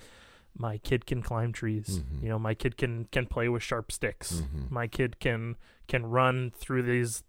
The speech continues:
Speaker 1: through this rock bed."
Speaker 2: And she's not only an educator studying this stuff,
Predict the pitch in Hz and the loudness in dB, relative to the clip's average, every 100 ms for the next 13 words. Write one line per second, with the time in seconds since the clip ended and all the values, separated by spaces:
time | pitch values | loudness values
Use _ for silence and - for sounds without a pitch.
0 | - 127 120 113 - 123 117 - - 110 | -6 -4 -2 -2 -4 0 0 0 -2 -2
1 | 104 - - - - - 117 - 143 127 | -2 -6 -14 -20 -20 -2 2 4 2 6
2 | 143 170 185 180 160 147 160 156 123 104 | 8 10 10 8 8 10 8 6 4 6
3 | 95 90 104 - _ _ - _ - - | 6 6 4 2 _ _ -20 _ -20 -12
4 | - - 95 90 85 82 80 - 87 90 | 2 4 6 4 2 2 2 2 2 2
5 | 113 | 2